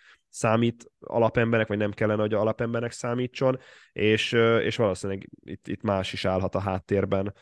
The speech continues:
ö, hogy, hogy nem, nem léphet pályára, vagy van éppen nincsen meccskeretben, valószínűleg itt a mentalitás, na, megint előkerül a mentalitás, de hogy valószínűleg ilyen, ö, ilyen dolgokkal, ö, van probléma. Egyébként, amikor én olvaszt-, olvastam Streiknek a, a nyilatkozatát, még nem ezt, hanem az ezelőttit,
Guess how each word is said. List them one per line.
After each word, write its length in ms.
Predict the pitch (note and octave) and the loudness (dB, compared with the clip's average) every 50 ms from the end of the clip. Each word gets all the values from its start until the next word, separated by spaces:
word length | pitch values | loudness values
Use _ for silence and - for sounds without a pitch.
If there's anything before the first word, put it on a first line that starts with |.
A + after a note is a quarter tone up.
| _ _ - _ _ - | _ _ -20 _ _ -6
ö, 420 | F#2 F#2+ G2 G2 G2 G2 F#2+ F#2+ F#2+ | -2 0 2 2 2 4 2 2 2
hogy, 280 | G2+ G2 F#2+ F#2+ - - | 2 0 0 0 -4 -12
hogy 180 | - G2 G2 G2 | -8 -6 -6 -4
nem, 200 | G2 F#2+ F#2 F#2 | -2 -4 -4 -4
nem 280 | F2+ D2+ G2+ G2 F#2+ | -4 -4 -4 -4 -4
léphet 300 | F#2 F#2 F#2+ - G2 F#2+ | -4 -4 -4 -4 -6 -8
pályára, 560 | - - F#2+ F#2 F2+ F#2 F#2 F2+ F2+ F2+ F#2 F#2 | -4 -2 -2 0 0 0 -2 -2 -2 -2 -4 -2
vagy 180 | F#2+ F#2 F#2 | -4 -4 -4
van 100 | G2 G2 | -4 -6
éppen 260 | F#2+ F#2 - - F#2 | -6 -6 -6 -6 -6
nincsen 320 | G2 G2 G2 F#2+ - F#2 G2 | -6 -6 -8 -6 -6 -6 -4
meccskeretben, 480 | G2 F#2+ - - G#2+ G#2 G#2 G#2 A2 | -4 -6 -4 -4 -2 0 0 2 2
valószínűleg 340 | G#2+ G2+ F#2+ - G#2 G2 F#2+ | 0 0 0 -2 -4 -6 -6
itt 80 | - - | -6 -6
a 40 | G2 | -6
mentalitás, 920 | G2 F2+ F#2 - F2+ F2+ F2+ - - F2 F2 E2+ - - - - - _ _ _ _ _ _ | -4 -6 -4 -6 -6 -6 -6 -6 -6 -6 -6 -6 -8 -12 -14 -16 -18 _ _ _ _ _ _
na, 180 | - G#2+ G#2+ - - | -6 -6 -6 -6 -6
megint 220 | G2 F#2+ F#2+ F#2 | -8 -6 -4 -4
előkerül 380 | F#2 F#2 F#2 F2+ - F#2+ F#2+ F#2 | -4 -4 -4 -4 -4 -4 -4 -4
a 40 | F2+ | -4
mentalitás, 540 | F#2 F2+ F#2 - F#2+ F#2+ F#2+ - G2+ G2 G#2 | -4 -8 -6 -4 -6 -6 -4 -2 -2 0 2
de 60 | B2+ | 4
hogy 80 | C3 | 6
valószínűleg 440 | D3 C#3+ C3 B2+ - C3 B2 B2 B2 | 6 6 4 4 2 2 0 2 2
ilyen, 300 | B2 A#2 A2 G2 G2+ - _ - - - - - _ | 2 0 0 0 -4 -8 _ -16 -20 -20 -20 -20 _
ö, 160 | - G2+ G2+ | -4 -2 -2
ilyen 260 | F2+ A#2 A2+ G2+ G2 | 0 2 0 0 0
dolgokkal, 840 | F#2+ F#2+ F#2+ G2 G2 F#2+ _ - - G2 F#2+ F#2+ F#2+ F#2+ F#2+ G#2 - _ _ | 0 -2 -2 -2 -2 -6 _ -6 -4 -2 0 0 0 -2 -6 -8 -16 _ _
ö, 260 | - F#2 F#2 F#2 F2+ | -10 -6 -4 -4 -4
van 140 | F#2+ G2 F#2+ | -4 -4 -4
probléma. 600 | - - B2 B2 C3+ C3+ C3+ C3+ C3 - - _ _ _ _ | 2 2 2 4 4 4 4 4 2 0 -4 _ _ _ _
Egyébként, 460 | - D3 C#3+ C#3+ C#3 - - B2+ A#2+ - | -6 -2 0 0 -2 0 0 -2 -2 -2
amikor 340 | B2+ C#3 C#3+ C3 - B2+ A2+ | -2 0 0 2 2 0 0
én 80 | G#2+ | 0
olvaszt-, 380 | G#2+ G#2+ G#2+ G#2 G#2 G#2 - _ _ | 0 0 0 0 -2 -4 -4 _ _
olvastam 500 | - A2+ A#2 A2 G#2+ G#2 - - G#2 G2+ | -6 -4 -2 -2 -2 -4 -6 -8 -10 -10
Streiknek 600 | - - - G#2+ G#2 G2+ - - G#2 G2 - - | -10 -10 -6 -4 -4 -4 -4 -6 -8 -8 -4 -2
a, 180 | G#2 G2 G2 G2 | 0 0 0 0
a 320 | G2 - - - _ - G2+ | -2 -4 -10 -20 _ -8 -4
nyilatkozatát, 680 | G#2+ A2+ A#2+ A#2 - - - G#2+ A2+ A2+ G#2+ G#2 F#2+ | 0 2 2 2 0 -2 -4 -2 -2 0 -2 -2 -6
még 240 | G#2+ G2 F#2+ G2 F2+ - | -4 -6 -6 -6 -6 -4
nem 180 | G#2 G#2 G#2 | -4 -4 -2
ezt, 220 | G#2 A2 G#2+ - - | 0 -2 -2 -4 -8
hanem 140 | G2 F#2+ F#2+ | -6 -6 -4
az 200 | F#2 F#2 - - | -6 -6 -8 -8
ezelőttit, 680 | G#2+ G2+ G#2 G#2 A#2 A#2+ A#2+ _ - C#3 C3+ - | -6 -4 -2 -2 -2 -2 -4 _ -4 -6 -6 -6